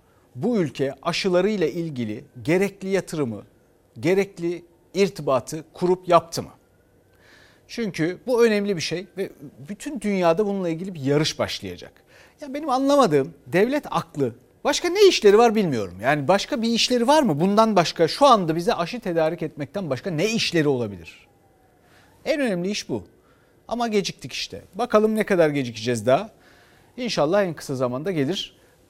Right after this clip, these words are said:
Ee, biliyorsunuz bu Pfizer-BioNTech aşısından da bir otuz milyon doz iki bin yirmi bir sonuna kadar pek çok haberden sonra yeni bir anlaşma yapıldı. On beş milyonumuza yetecek. E, şimdi bir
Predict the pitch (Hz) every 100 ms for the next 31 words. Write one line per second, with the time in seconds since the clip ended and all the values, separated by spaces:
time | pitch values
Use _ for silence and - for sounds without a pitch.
0 | - 170 170 170 156 - - 202 165 185
1 | 202 - - 170 180 127 - 190 160 180
2 | 151 - 147 180 175 160 127 - - 143
3 | 139 143 151 180 156 - 170 151 139 135
4 | 127 117 120 139 175 147 143 143 143 139
5 | - 147 143 139 120 135 - - _ _
6 | _ - 233 - - 151 156 160 165 165
7 | 165 127 127 160 139 127 127 120 - 131
8 | 107 - 87 135 143 196 170 147 156 147
9 | 139 135 131 113 110 101 156 - _ _
10 | - - _ _ - 165 - 185 170 190